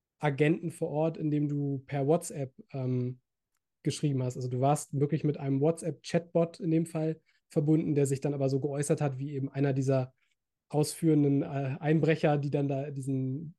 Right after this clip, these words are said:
Überfall durchgeführt haben. Und das fand ich super. Also es ist halt einfach genauso dieses, diese Art Spiel, die, ähm, die wir bei Odyssey auch machen wollen. Dieses, dass man das Gefühl hat, es ist live, es entwickelt sich jetzt in dieser Sekunde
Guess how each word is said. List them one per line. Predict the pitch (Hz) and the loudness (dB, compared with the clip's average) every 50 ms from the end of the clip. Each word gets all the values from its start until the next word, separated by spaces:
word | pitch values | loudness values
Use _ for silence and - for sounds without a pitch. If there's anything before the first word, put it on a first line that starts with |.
| _ | _
Überfall | - 185 185 170 175 - 143 135 | 2 4 4 4 6 4 4 4
durchgeführt | 139 139 135 - - - 147 143 | 2 0 -2 -4 -8 -6 -6 -4
haben. | 151 147 151 165 165 - - _ _ _ _ _ _ _ _ | -2 -2 -2 -2 -2 -4 -10 _ _ _ _ _ _ _ _
Und | - 165 160 151 147 - - _ | 4 6 6 6 4 2 -2 _
das | - 151 170 170 - | 0 0 0 2 4
fand | 214 208 | 2 2
ich | 196 | 4
super. | - 208 185 160 | 2 2 2 4
Also | 143 143 160 | 4 4 2
es | 160 | 2
ist | 151 | 4
halt | 185 175 180 | 2 2 2
einfach | 180 160 170 165 | 0 0 -2 0
genauso | - 175 160 160 170 190 185 165 175 | 2 2 4 4 4 4 2 2 0
dieses, | 165 151 156 156 160 160 160 - - _ _ _ _ _ _ _ | -2 -2 -2 -2 -2 -2 -4 -6 -12 _ _ _ _ _ _ _
diese | 147 151 156 175 | -6 -4 -4 -4
Art | 151 151 151 - | -2 -4 -6 -6
Spiel, | - - 170 170 175 170 156 | -4 0 2 6 6 6 6
die, | 147 151 151 151 147 147 156 | 4 2 0 0 0 0 -2
ähm, | - - 165 151 143 139 139 135 135 135 147 - _ _ _ _ _ _ _ _ | -2 -4 -4 -2 0 0 0 0 0 -2 -4 -8 _ _ _ _ _ _ _ _
die | - 156 143 | -6 -2 2
wir | 151 170 160 | 2 4 4
bei | 156 151 | 4 2
Odyssey | 147 151 160 165 165 - 156 - | 0 -2 -2 -2 -2 -4 -6 -6
auch | 151 143 139 131 - _ _ _ _ _ | -4 -6 -8 -8 -10 _ _ _ _ _
machen | 143 139 139 - 156 139 | -2 0 0 0 0 0
wollen. | 135 135 135 139 135 - - _ - _ _ _ _ _ _ _ _ _ _ _ _ _ | 2 2 2 2 0 -4 -8 _ -20 _ _ _ _ _ _ _ _ _ _ _ _ _
Dieses, | - 147 151 139 147 139 - - - | -2 0 2 2 2 0 0 -4 -2
dass | - 160 151 - | -2 0 2 4
man | 170 160 | 4 4
das | 156 151 - | 4 4 0
Gefühl | 156 135 - - 190 214 208 180 | -4 -8 -2 4 4 6 6 6
hat, | 175 170 - - - _ _ _ _ _ _ | 6 4 2 0 -6 _ _ _ _ _ _
es | - 151 143 | -2 -2 -2
ist | - - - 143 - - 143 | -2 -4 -4 -4 -4 -4 0
live, | 143 139 147 165 190 214 208 208 - | 2 2 4 6 6 6 4 4 0
es | - - - | -4 -4 -2
entwickelt | 165 143 139 190 185 - 185 151 | 0 2 4 4 4 4 4 2
sich | 160 170 - | 0 -2 0
jetzt | - 170 165 170 - | 2 0 0 0 -2
in | 190 160 | -4 -2
dieser | 156 151 156 147 | 0 2 2 0
Sekunde | 139 143 143 - 196 202 208 202 196 202 202 | 0 -2 -2 0 0 2 2 2 2 0 -4